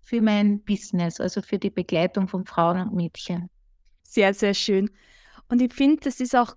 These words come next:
Speaker 2: ähm, im Kinderwunsch ganz, ganz wichtig, sich auch wieder mit seinem eigenen Zyklus auseinanderzusetzen, dem hier auch eine gute Basis für eine gute Empfängnis zu schaffen und auch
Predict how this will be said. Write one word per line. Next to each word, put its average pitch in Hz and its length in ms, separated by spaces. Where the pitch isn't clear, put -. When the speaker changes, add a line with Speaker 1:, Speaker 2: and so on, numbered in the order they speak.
Speaker 2:
ähm, 226 220
im 226 160
Kinderwunsch 262 800
ganz, 233 320
ganz 226 320
wichtig, 247 520
sich 226 240
auch 208 200
wieder 202 260
mit - 280
seinem 202 340
eigenen 202 380
Zyklus 294 480
auseinanderzusetzen, 214 1200
dem 196 260
hier 226 340
auch 190 160
eine 202 140
gute 247 280
Basis 196 480
für 254 280
eine 233 180
gute 233 260
Empfängnis 285 600
zu 285 120
schaffen 269 580
und 294 400
auch 226 400